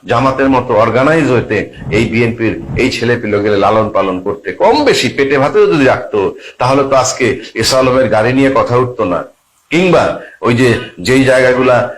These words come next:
আগে আওয়ামী লীগের চাঁদাবাজি করতো, সেখানে বিএনপি নাকি এসে চাঁদাবাজি করতে বলে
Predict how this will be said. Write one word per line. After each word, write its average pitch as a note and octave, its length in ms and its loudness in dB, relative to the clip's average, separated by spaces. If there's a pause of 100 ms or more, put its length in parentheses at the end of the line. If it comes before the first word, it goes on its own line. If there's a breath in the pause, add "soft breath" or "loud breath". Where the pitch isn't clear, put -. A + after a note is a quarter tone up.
(100)
আগে B2 360 2
আওয়ামী B2 300 4
লীগের B2+ 460 0
চাঁদাবাজি B2+ 460 2
করতো, A#2 280 -2
সেখানে A2+ 340 -2
বিএনপি A#2 420 0
নাকি G#2+ 260 0
এসে G#2 160 -2
চাঁদাবাজি G2+ 460 0
করতে G2 400 -4
বলে G2 480 0